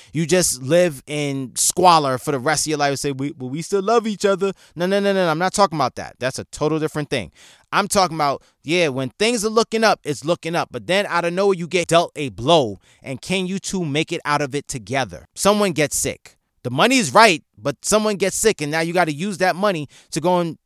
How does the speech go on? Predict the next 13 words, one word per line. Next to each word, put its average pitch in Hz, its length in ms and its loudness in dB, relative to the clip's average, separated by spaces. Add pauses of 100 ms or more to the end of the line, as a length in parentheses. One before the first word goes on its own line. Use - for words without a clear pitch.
(120)
take 190 220 0
care 190 180 0
of 156 80 0
hospital 165 400 2
bills 135 300 0
and 135 120 -4
everything. 107 520 -8
The 151 100 -2
money 247 260 4
is 170 120 0
good, 185 420 6 (300)
but 165 140 2
now 190 340 4